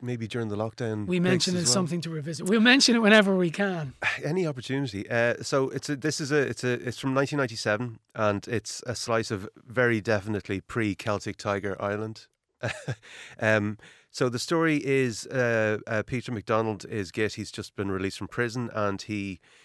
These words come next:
Speaker 1: he finds himself taking on his friend's debt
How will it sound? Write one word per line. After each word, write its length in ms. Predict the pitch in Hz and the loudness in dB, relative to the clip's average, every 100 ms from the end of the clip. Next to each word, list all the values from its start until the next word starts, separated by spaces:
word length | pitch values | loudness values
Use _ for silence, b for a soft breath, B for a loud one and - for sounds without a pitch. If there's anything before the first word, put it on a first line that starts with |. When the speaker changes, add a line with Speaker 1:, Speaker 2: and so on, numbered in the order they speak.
| b | b
Speaker 1:
he 100 | 117 | -2
finds 260 | 135 127 | 2 0
himself 320 | 123 - 113 - | -2 0 0 2
taking 360 | 120 113 110 | 0 2 2
on 300 | 104 104 104 - | 4 4 0 -4
his 340 | 104 101 - | -4 -4 -6
friend's 460 | - - 113 107 92 | -8 2 4 4 0
debt 380 | 82 110 98 | 2 2 2